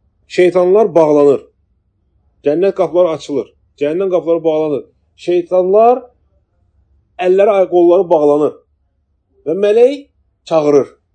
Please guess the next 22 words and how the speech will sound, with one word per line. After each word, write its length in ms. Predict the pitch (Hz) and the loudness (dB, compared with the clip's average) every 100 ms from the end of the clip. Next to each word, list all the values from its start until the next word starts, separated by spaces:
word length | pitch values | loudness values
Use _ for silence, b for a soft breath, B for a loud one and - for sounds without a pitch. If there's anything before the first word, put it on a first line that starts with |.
| _ _ _ - | _ _ _ -8
"Ya 260 | 143 143 | -6 -4
bağil 420 | 151 165 147 151 135 | -2 -2 -2 -10 -10
xeyr 180 | 160 160 | -10 -8
akbil." 420 | 165 - 123 120 - _ _ _ 202 | -8 -10 -10 -10 -10 _ _ _ -6
Ey 120 | 220 | -6
xeyir 260 | - 190 | -2 -4
istəyən, 440 | 156 - 147 139 107 _ _ _ _ _ _ _ - | -4 -10 -6 -6 -6 _ _ _ _ _ _ _ -2
xeyir 180 | 226 269 | -2 -2
işlər 380 | - - 269 143 | -8 -6 -6 -4
gör. 160 | - _ _ _ _ _ _ _ _ _ - | -10 _ _ _ _ _ _ _ _ _ -10
Ey 140 | 247 - | -10 -8
pislik 400 | 202 - 220 165 | -16 -14 -12 -12
işləyən, 400 | 160 - 185 147 | -12 -4 -4 -4
pis 200 | - 233 | -8 -14
işlərdən 440 | 196 - 175 185 202 | -14 -8 -6 -4 -4
çəkin. 240 | 180 165 147 | -4 -4 -2
Ona 140 | 208 | 0
görə 140 | 208 208 - _ _ _ _ | 0 0 -4 _ _ _ _
hətta 240 | 185 - 190 | -10 -8 -6
bu 60 | |
müşahidə 420 | 214 185 185 185 | -6 -2 2 4
olunur. 320 | 214 143 101 | 4 2 -8